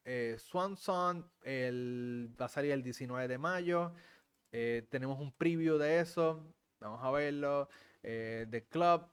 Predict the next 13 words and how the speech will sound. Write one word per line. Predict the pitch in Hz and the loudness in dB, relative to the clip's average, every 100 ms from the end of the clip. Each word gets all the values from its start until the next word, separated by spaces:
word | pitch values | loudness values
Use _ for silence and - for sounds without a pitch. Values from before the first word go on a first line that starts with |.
| _ | _
y | 147 139 135 | -6 -2 0
Lego | 127 139 147 165 160 151 | 0 0 0 4 2 2
Brick | 127 127 165 - | -4 -2 -4 -2
Tales | 165 139 139 135 - - _ _ _ _ - | -2 0 0 -2 -8 -20 _ _ _ _ -8
va | 123 | -6
a | |
salir | 127 131 | -2 -2
este | 131 139 | -2 0
año | 135 135 | -2 -2
para | 120 107 | -4 -4
todas | 95 95 | -6 -10
las | 95 | -10
plataformas. | 95 90 82 _ | -14 -14 -16 _